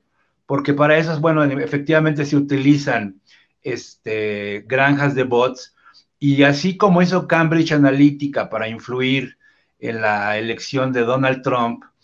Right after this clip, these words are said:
eh, a través de cierto tipo de, de, de mensajes que, de Facebook y de Twitter, a través de ciertas elecciones de la propia gente,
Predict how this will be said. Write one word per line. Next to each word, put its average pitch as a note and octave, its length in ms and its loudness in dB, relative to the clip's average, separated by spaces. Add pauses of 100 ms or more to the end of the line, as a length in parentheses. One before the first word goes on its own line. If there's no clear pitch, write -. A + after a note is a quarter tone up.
(440)
eh, A#2 400 -6 (300)
a A2+ 140 -6
través C3+ 520 0
de D#3 120 0
cierto D#3 380 -2
tipo C#3+ 300 -2
de, A2+ 360 -2
de, G#2 380 -8
de G#2+ 120 -8
mensajes A#2 760 -4
que, F#2 480 -10 (520)
de A2+ 160 -12
Facebook C#3 640 -2
y A2+ 60 -12
de A2+ 140 -6
Twitter, C#3+ 500 4 (200)
a - 100 -4
través C#3+ 300 0
de E3 100 0
ciertas F3 520 0
elecciones C#3 800 -4
de A#2 100 -2
la A2 140 -4
propia C3+ 360 -4
gente, C3+ 540 -8